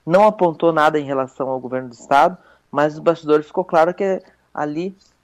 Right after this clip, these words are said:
a tendência é não, não estar com Moisés é, é maior. Então, é um, é um, é um, é um obstáculo à aliança com Moisés, mas não é um empecilho. A própria Carmen Zanotto, presidente do partido,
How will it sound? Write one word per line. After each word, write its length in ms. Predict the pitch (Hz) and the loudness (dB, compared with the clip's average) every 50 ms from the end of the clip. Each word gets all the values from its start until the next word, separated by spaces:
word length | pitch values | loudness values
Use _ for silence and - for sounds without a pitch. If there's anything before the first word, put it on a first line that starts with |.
| _ _ _ _ _ _ - | _ _ _ _ _ _ -10
a 100 | 131 139 | -10 -8
tendência 520 | - 175 160 147 135 139 156 160 - 185 | -6 -6 -6 -6 -6 -8 -8 -4 -4 -6
é 40 | 170 | -4
não, 300 | 156 156 170 185 185 165 | -4 -4 -4 -4 -4 -4
não 260 | 170 165 165 175 190 | -2 -2 -2 -2 -2
estar 320 | 185 - - 175 156 156 | -4 -2 0 0 0 0
com 100 | - - | 0 -6
Moisés 600 | 139 139 180 185 180 143 147 147 156 165 - - _ _ _ _ _ _ _ - | -4 0 0 0 0 0 0 0 0 -2 -6 -14 _ _ _ _ _ _ _ -4
é, 400 | 120 143 143 147 147 - - 117 | 0 0 2 2 0 -2 -6 -8
é 60 | 131 | -8
maior. 460 | 143 151 175 160 147 131 117 - _ _ _ _ _ _ _ | -6 -4 -2 0 0 0 0 -2 _ _ _ _ _ _ _
Então, 800 | - 123 123 - - 131 123 127 135 139 147 151 151 143 135 - - | -18 -18 -16 -8 -6 -6 -4 -4 -6 -8 -10 -12 -12 -12 -14 -16 -10
é 140 | - 117 123 | -6 -4 -2
um, 140 | 127 123 - | -2 -4 -4
é 140 | - 123 123 | -2 0 0
um, 120 | 131 139 | 0 0
é 260 | 147 143 - 123 127 123 | 0 -2 0 0 0 0
um, 360 | 131 139 139 139 139 - - - | 0 -2 -6 -10 -12 -12 -8 -4
é 40 | 123 | -4
um 120 | 139 143 | 0 0
obstáculo 640 | 151 143 143 - - - - 180 190 190 - 202 185 | 0 -2 -2 -8 -6 2 2 4 4 4 2 4 6
à 40 | 175 | 6
aliança 340 | 180 170 170 170 165 180 175 | 6 6 4 2 2 -2 -6
com 80 | - 185 | -6 -6
Moisés, 420 | 190 202 202 175 165 143 131 120 | -4 -4 0 2 2 2 2 2
mas 180 | 139 147 147 139 | 2 0 2 2
não 180 | 156 156 165 | 2 2 2
é 100 | 165 170 | 4 2
um 40 | 180 | 2
empecilho. 500 | 185 185 220 226 220 - - 196 185 175 | 0 0 0 -2 -2 -2 -6 -6 -6 -6
A 20 | |
própria 280 | - 143 151 151 - 165 | -2 -2 -2 -2 -2 -2
Carmen 280 | - 160 151 156 156 151 | 0 0 0 0 -2 -2
Zanotto, 340 | 160 156 147 147 147 - | -2 -2 -2 -2 -6 -4
presidente 400 | - 156 147 131 135 143 139 - | -4 -4 -4 -4 -8 -10 -12 -10
do 60 | _ - | _ -2
partido, 420 | 139 127 - - - 170 170 | -2 -2 -2 -2 -4 -4 -4